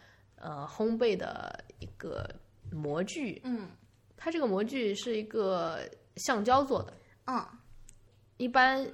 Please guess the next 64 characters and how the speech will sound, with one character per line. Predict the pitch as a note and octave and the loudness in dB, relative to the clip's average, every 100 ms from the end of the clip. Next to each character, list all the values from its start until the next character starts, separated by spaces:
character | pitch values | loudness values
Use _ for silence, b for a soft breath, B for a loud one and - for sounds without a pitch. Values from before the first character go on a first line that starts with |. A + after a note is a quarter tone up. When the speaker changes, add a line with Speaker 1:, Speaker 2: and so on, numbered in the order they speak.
| - | -12
Speaker 1:
这 | - A#3+ | -4 0
种 | F3+ | 2
烘 | A#3+ B3 | 2 4
焙 | B3 | 2
的 | F#3+ | 2
是 | F#3+ | 0
金 | G3 C4+ C4+ | -2 0 -2
属 | G3 E3 | -2 -8
的 | E3 | -6
那 | E3+ | -2
种 | F#3 D3+ | -2 -2
膜， | D3 C3 D3+ - b b b | -4 -6 -6 -8 b b b
然 | - F#3+ | 0 2
后 | |
你 | G#3 | 2
可 | G#3+ G#3 | 0 -2
能 | D#3+ F3 | 0 0
拿 | - G3 | -2 -2
出 | - | 2
来 | G3 | 2
非 | F3 G3+ | 2 0
常 | G#3+ | 0
困 | A3 C#4+ F#3+ | 0 -2 -2
难， | - - | -6 -12
然 | - | -10
后 | E3 F#3 F#3 - - - | -4 -4 -4 -10 -20 -10
不 | - | -2
能 | A#3+ G#3 | 2 2
整 | A3+ C#3 | 0 -2
块 | D3 B3 A3 | 0 2 2
的 | F#3 E3 | 2 -8
拿 | D#3 - | -8 -8
出 | D#3 F3+ | -6 -6
来。 | D3 - b | -6 -10 b
Speaker 2:
嗯。 | A#3 | 0
Speaker 1:
然 | A3+ G#3+ | 2 0
后 | G3 | -2
这 | G#3+ | 2
个 | A#3+ | 4
东 | A3+ A#3 | 6 6
西 | G#3+ | 4
它 | A#3 | 2
是 | A#3 | 2
软 | A3 G3 E3 C#3 | 4 6 4 2
的 | - | -6
嘛， | D3+ C#3 - | -10 -10 -10
你 | F3 | -8
可 | - | 0
以 | F#3 | 0
从 | F3 F3 F3 | 0 2 4
下 | A#3 G#3+ | 8 8
面， | |
Speaker 2:
哦， | |
就 | |
比 | C4 | 12
较 | D#4+ | 12
好 | B3+ | 12
脱 | - C#4 | 6 4
模。 | C4 F#3+ | 0 0
Speaker 1:
呃， | F#3 | 0
用 | G3 A#3+ G#3+ | 6 6 6
力。 | C4 B3 - - - | 2 -2 -8 -18 -12
Speaker 2:
嗯。 | F#3+ | -2
Speaker 1:
对， | G3+ F3+ E3+ | 2 4 4